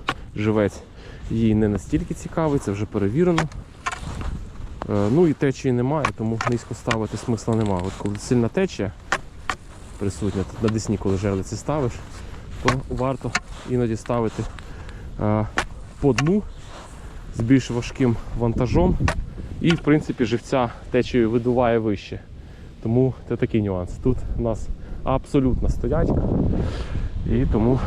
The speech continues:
краще підняти трошки вище. Щука любить атакувати, е, свою жертву з пуза. Тому живець краще піднімати вище. У мене є знайомий, який каже, на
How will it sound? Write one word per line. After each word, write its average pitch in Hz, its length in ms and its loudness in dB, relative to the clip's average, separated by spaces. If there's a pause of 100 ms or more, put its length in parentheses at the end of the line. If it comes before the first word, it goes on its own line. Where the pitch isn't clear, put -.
(140)
краще 127 320 2
підняти 120 360 2
трошки 127 340 2
вище. 208 400 2 (1700)
Щука 151 400 0 (120)
любить 120 340 4
атакувати, 107 640 2 (260)
е, 98 240 2
свою 104 320 4
жертву 139 420 2 (760)
з 147 320 4 (160)
пуза. 113 260 4 (1000)
Тому 113 240 2 (140)
живець 110 440 2 (500)
краще - 340 0
піднімати 107 500 2
вище. 101 320 2
У 117 40 2
мене 135 200 2
є 120 120 2
знайомий, 135 480 2
який 131 300 2 (1040)
каже, 110 380 0 (1300)
на 110 260 4